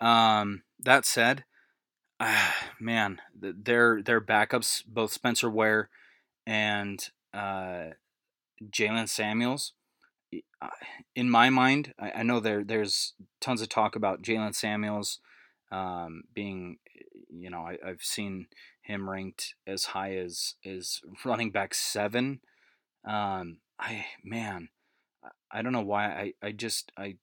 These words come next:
I feel like I wanna pump the brakes on this. Um, honestly, w-, w-, and I know he caught the, the touchdown pass late in, in, in, uh, that Steelers loss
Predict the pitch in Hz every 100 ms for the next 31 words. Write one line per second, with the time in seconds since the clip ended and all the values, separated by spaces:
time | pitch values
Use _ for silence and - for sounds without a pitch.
0 | _ _ _ _ 101 104 135 117 107 113
1 | 98 120 107 92 101 110 - 92 87 85
2 | - - 95 90 87 82 _ _ _ _
3 | _ _ _ _ _ - _ _ _ _
4 | _ _ 104 127 117 98 90 80 - -
5 | 53 _ _ _ - - 117 127 135 127
6 | 135 131 - 117 107 101 92 107 - 110
7 | - 110 - 110 107 - 104 104 101 101
8 | 92 104 98 90 - _ _ _ _ _
9 | - 98 92 90 - 90 87 85 80 -
10 | _ 95 - - 113 95 - 95 92 80
11 | - -